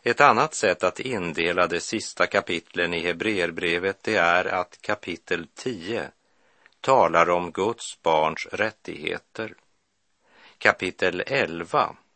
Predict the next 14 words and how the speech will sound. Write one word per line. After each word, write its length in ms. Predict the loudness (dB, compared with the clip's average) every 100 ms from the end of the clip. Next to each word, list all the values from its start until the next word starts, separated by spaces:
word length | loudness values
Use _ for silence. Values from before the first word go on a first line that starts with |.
| _ _
talar 460 | 2 4 4 2 0
om 180 | -2 -2
Guds 520 | -2 -2 -4 -12 -2
barns 480 | 2 2 2 -2 -10 -10
kraft. 540 | -8 -8 -8 -12 _ _ _ _ _ _ _ _ _ _
Kapitel 600 | 0 0 0 -8 -8 -12 -10
tolv 540 | -2 2 2 0 -8 -16 _
talar 400 | 0 2 4 4
om 180 | 2 -2
Guds 380 | -4 -6 -8 -2
barns 520 | 2 4 2 0 -10
mognad 720 | -8 -6 -6 -8 -6 -2 0
och 200 | -2 -4
växt, 540 | -6 -6 -12 -16 -16